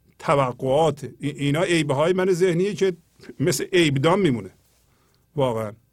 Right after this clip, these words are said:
<laughs> مثل قندون داریم توش قند می‌ذارن. این ذهنم عیبدانه. هرچی عیب هست شما بذارین توش. اصلاً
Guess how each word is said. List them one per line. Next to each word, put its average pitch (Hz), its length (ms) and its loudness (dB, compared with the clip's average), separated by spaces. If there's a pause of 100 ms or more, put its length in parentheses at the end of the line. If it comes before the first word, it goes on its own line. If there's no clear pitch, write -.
(140)
<laughs> - 360 -10
مثل 151 160 -10
قندون 143 580 -2
داریم 160 200 -4
توش 147 160 -10
قند 139 220 0
می‌ذارن. 131 580 -2
این - 180 -10 (100)
ذهنم 160 500 -4 (100)
عیبدانه. 139 580 -2
هرچی 143 320 -6
عیب 156 300 -4
هست 170 300 -6 (420)
شما 190 180 -8
بذارین 147 360 -4
توش. 127 320 -12 (1700)
اصلاً 175 300 2